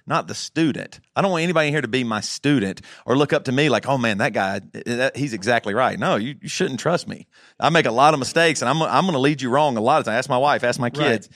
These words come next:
Speaker 1: ask my friends.
Speaker 2: Mm-hmm.
Speaker 1: I'm gonna lead you wrong a lot. So sometimes I get stuff right, and that might be valuable information for you to take and think about. But that is when it gets dangerous. If we start prescribing things, then you have leaders,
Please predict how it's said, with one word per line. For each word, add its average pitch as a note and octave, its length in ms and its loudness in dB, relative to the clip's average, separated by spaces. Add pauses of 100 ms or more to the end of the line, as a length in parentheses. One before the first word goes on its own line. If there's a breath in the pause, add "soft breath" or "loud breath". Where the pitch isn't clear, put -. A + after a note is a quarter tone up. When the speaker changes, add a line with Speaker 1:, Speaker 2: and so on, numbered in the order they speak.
(160 soft breath)
Speaker 1:
ask B2+ 180 0
my C3+ 100 4
friends. B2+ 360 0
Speaker 2:
Mm-hmm. A2+ 100 -2
Speaker 1:
I'm C3+ 60 0
gonna D#3 100 0
lead C#3+ 200 0
you C#3 100 -4
wrong B2+ 260 2
a - 80 -4
lot. C3 460 -2 (200 loud breath)
So A3 320 2
sometimes A3+ 360 0
I D3+ 60 0
get A#2+ 140 -4
stuff - 220 -6
right, G#2 220 -4
and C3 100 -2
that C3+ 120 0
might D3 180 0
be C#3 100 -2
valuable A#2+ 580 0
information C3 640 -2 (320 soft breath)
for B2+ 80 -4
you D#3 120 0
to D#3 80 -4
take D3 260 0
and G2+ 120 -10
think F3+ 180 -6
about. F#2+ 320 -8
But A2 160 -6
that F3 300 2
is C3 100 -4
when C#3 120 -2
it C3+ 40 -4
gets A2 160 -4
dangerous. C#3 360 -2
If - 80 -12
we A#2 80 -8
start F3 300 -6 (220)
prescribing E3+ 560 -2
things, A#2 220 -4
then D#3+ 180 -8
you E3 100 -6
have B2 160 -6
leaders, D#3 600 -4